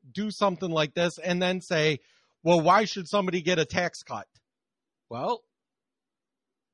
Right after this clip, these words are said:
because tax cuts help. Tax cut is not spending.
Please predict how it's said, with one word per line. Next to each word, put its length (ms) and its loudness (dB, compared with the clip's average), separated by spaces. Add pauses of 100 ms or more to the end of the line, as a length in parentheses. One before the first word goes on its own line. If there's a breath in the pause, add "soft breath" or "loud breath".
(500)
because 440 0
tax 340 -2
cuts 320 0
help. 380 -4 (1160)
Tax 220 -2
cut 200 0
is 180 -4
not 240 -4
spending. 680 -6